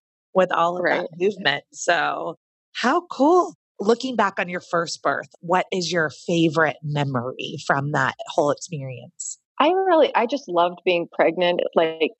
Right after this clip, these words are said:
Speaker 2: I know, and I hate to talk about that too much because I know some people have such hard pregnancies, but I just felt really good and just, I don't know, it was pretty amazing, you know,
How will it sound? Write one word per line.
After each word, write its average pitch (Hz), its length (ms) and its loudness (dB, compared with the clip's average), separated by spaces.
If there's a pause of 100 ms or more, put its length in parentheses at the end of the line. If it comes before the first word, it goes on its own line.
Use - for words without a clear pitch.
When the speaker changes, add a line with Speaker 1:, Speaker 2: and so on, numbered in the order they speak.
(100)
Speaker 2:
I 196 80 4
know, 196 260 4
and 180 100 2
I 185 60 0
hate 196 220 -2
to - 80 -14
talk 170 260 -2
about 170 220 -2
that 175 200 2
too 185 100 -4
much 175 260 -2
because 185 260 -2
I 180 60 2
know 175 100 0
some 165 220 -4
people 165 280 0
have 165 120 2
such - 260 -4
hard 160 220 0
pregnancies, 165 600 0
but - 140 2 (460)
I 240 100 4
just 302 340 -4
felt 190 220 2
really 202 320 2
good 202 380 6
and 170 240 -2 (340)
just, - 340 -4 (680)
I 175 140 2
don't 196 160 4
know, 180 120 4
it 151 140 6
was 226 160 -2
pretty 285 240 2
amazing, 180 440 2
you 175 100 4
know, 170 180 2